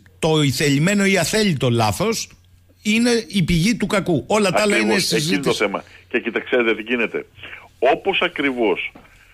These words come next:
Speaker 2: ε, όπως ακριβώς στο μετρό, αλλά πολύ περισσότερο στους σιδηροδρόμους,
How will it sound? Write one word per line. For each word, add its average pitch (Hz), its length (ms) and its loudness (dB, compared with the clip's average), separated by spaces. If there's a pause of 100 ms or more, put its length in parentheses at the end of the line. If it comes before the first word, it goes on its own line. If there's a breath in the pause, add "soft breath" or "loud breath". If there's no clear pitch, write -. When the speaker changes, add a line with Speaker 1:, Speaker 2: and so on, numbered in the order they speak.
(200 loud breath)
Speaker 2:
ε, - 80 0 (1000)
όπως 135 340 -2
ακριβώς 123 560 -2 (140)
στο 101 200 -2
μετρό, 92 420 -2 (140)
αλλά 85 320 0
πολύ 95 300 -4
περισσότερο 123 580 0
στους 107 260 -8
σιδηροδρόμους, 110 840 0